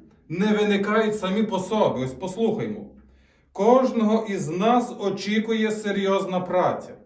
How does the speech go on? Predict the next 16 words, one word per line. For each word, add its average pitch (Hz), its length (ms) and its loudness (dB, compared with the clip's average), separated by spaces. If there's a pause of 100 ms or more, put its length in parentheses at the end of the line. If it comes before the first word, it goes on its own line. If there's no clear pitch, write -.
(500)
Правильні 233 600 4
думки, 180 680 -4 (280)
чисті 208 720 -2 (160)
і 156 100 -4
святі 202 460 -2
стремління 240 680 2
не 226 140 4
виникають 226 640 2
самі 247 300 0
по 240 120 -2
собі. 226 560 -4 (420)
Нам 180 320 0
слід 240 480 0 (440)
за 160 300 -2
них 180 420 -4 (240)
боротися. 170 760 0